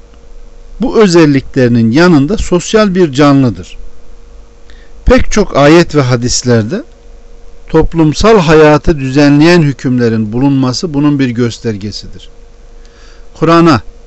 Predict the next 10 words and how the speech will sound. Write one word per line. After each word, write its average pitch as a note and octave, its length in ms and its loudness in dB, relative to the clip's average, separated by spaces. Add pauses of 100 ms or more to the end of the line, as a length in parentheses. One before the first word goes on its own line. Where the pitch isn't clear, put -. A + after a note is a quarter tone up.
(120)
ve C#3 100 0
Peygamberimizin C#3+ 960 4
yaşantısına B2+ 800 -2
baktığımız D3+ 640 0
zaman A#2+ 360 -6 (640)
ideal D#3 600 0
insanın C#3 600 -2 (760)
toplum G3 420 2
içinde D#3 360 0
yaşayan, C3+ 600 0